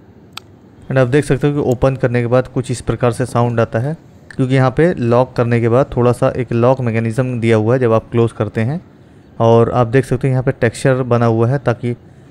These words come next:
ग्रिप अच्छे से बन सके और रबराइज्ड, अ, फिनिश किया गया है। और बैक के पोर्शन में आप देख सकते हो कि रबराइज्ड ग्रिप लगी हुई है, अगर आप कहीं पे स्टैंड करते हो तो ये स्लिप होने से इसे बचाता है। अब इसके पूरे सेक्शन को अगर ओपन कर ले तो काफ़ी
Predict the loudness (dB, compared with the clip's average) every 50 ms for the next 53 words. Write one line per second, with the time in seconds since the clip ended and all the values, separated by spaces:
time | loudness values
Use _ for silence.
0 | -14 -6 0 2 2 2 2 0 0 0 0 0 2 2 2 0 0 0 -2 -2
1 | -2 -2 -4 -4 -2 0 2 2 4 4 4 4 4 2 2 2 0 0 0 -2
2 | -6 -8 -6 -2 -2 -2 -2 0 0 0 0 -2 -2 -2 0 0 2 2 0 0
3 | 0 -2 -4 -2 -2 -2 0 2 2 2 2 2 0 -2 0 0 0 0 0 -2
4 | -2 -2 -2 -2 0 -2 -4 -4 -8 -10 -6 -6 -6 -6 -6 -10 -14 -20 -20 -20
5 | -20 -20 -10 -2 2 2 4 4 4 4 4 4 4 4 2 0 -2 0 0 0
6 | 2 2 2 2 2 2 2 2 2 2 0 0 0 0 -2 0 0 0 0 0
7 | -2 -2 -2 -2 -2 -2 -2 -2 -2 -2 -2 -2 -2 -2 0 0 -2 -2 0 -2
8 | -2 -2 -4 -6 -10 -16 -20 -20 -20 -16 -6 -2 2 2 2 2 0 -2 -2 -2
9 | -2 0 -2 -2 -2 -2 -4 -4 -6 -6 -8 -14 -16 -10 -6 -4 -2 -2 -2 -2
10 | -2 -4 -4 -4 -2 -4 -4 -4 -6 -10 -12 -16 -20 -20 -20 -20 -20 -20 -20 -20
11 | -20 -20 -20 _ _ _ _ _ _ _ _ _ _ _ _ _ _ -10 -4 0
12 | 0 2 2 2 0 0 0 2 2 2 4 2 2 2 0 -2 0 0 0 0
13 | 2 2 2 2 2 2 2 2 2 0 0 0 0 0 2 0 0 0 -2 -2
14 | 0 0 0 0 2 2 0